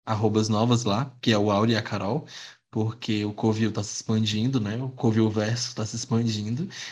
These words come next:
É, e agora a gente tem dois spin-offs, que é o Arquivo C, apresentado por mim, por a Carol, onde a gente fala de casos, é, que envolvem ufologia e casos do insólito que t-, possam vir a ter essa relação também.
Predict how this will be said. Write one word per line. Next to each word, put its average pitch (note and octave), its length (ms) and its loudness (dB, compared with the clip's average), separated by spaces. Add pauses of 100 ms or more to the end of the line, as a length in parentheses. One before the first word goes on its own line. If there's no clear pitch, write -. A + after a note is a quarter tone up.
(140)
É, G#2+ 160 0
e G#2+ 100 2
agora G#2+ 240 2
a G#2+ 40 0
gente A#2 240 0
tem A2+ 120 2
dois G#2+ 180 4
spin-offs, A#2+ 720 0 (280)
que - 120 -2
é A#2 40 6
o A2 80 6
Arquivo A2 380 2
C, D#3 380 2 (100)
apresentado A2+ 640 2
por A2+ 300 -2
mim, A#2 180 4
por C3 160 0
a G#2 80 0
Carol, A2+ 440 2 (380)
onde A2+ 200 4
a A2 40 6
gente A2+ 220 0
fala A2+ 340 4
de A2 140 -2
casos, A2 880 0
é, G#2 420 0
que - 160 -4
envolvem G#2+ 680 2
ufologia A2+ 1080 2 (360)
e A2 380 4
casos A2+ 480 4
do A2+ 160 4
insólito A2+ 720 2
que A2+ 200 -2
t-, A#2 240 -4
possam A#2+ 460 4
vir A2+ 200 2
a A2 80 2
ter A2 120 -4
essa A2 220 -2
relação A2 500 0
também. A#2 420 0